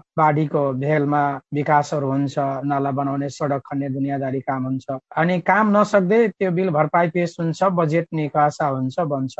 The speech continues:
अडिट गर्ने मान्छे आउँछ, सबै कागजपत्र हेर्दा पनि हेर्दैन, चार पाँच लाख रुपियाँ लिन्छ, सेटिङ गरेर पुरै अडिट गरेर ओके गरिदिन्छ। तर त्यो कुनै पनि योजनाहरू पारदर्शी हुँदैन। कुनै योजना सञ्चालन गर्दा, सुरु गर्दा त्यसमा लागत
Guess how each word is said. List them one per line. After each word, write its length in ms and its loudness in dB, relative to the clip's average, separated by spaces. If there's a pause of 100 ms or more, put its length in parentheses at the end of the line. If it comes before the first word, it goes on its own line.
(320)
अडिट 280 6
गर्ने 300 4
मान्छे 380 2
आउँछ, 300 2
सबै 340 2
कागजपत्र 720 2
हेर्दा 280 2
पनि 200 -2
हेर्दैन, 380 2
चार 200 2
पाँच 240 0
लाख 240 2
रुपियाँ 200 2
लिन्छ, 300 0
सेटिङ 400 -4
गरेर 280 2
पुरै 460 4
अडिट 240 2
गरेर 220 4
ओके 400 0
गरिदिन्छ। 420 -2 (180)
तर 140 6
त्यो 200 2 (100)
कुनै 300 4
पनि 400 2
योजनाहरू 420 2
पारदर्शी 520 0
हुँदैन। 400 -2
कुनै 280 -2
योजना 320 0
सञ्चालन 560 0
गर्दा, 300 0
सुरु 280 -4
गर्दा 480 2
त्यसमा 300 0
लागत 320 2